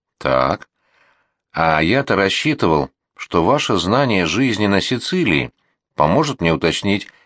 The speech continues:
некоторые детали, которые могли ускользнуть от моего внимания.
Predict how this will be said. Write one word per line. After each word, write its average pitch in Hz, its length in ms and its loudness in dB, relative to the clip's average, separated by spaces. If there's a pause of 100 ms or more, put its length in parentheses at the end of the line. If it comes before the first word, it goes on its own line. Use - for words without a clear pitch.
(140)
некоторые 110 560 0
детали, 90 640 0 (400)
которые 80 320 0
могли 82 300 2
ускользнуть 85 640 0
от 85 180 -2
моего 87 320 2
внимания. 82 640 0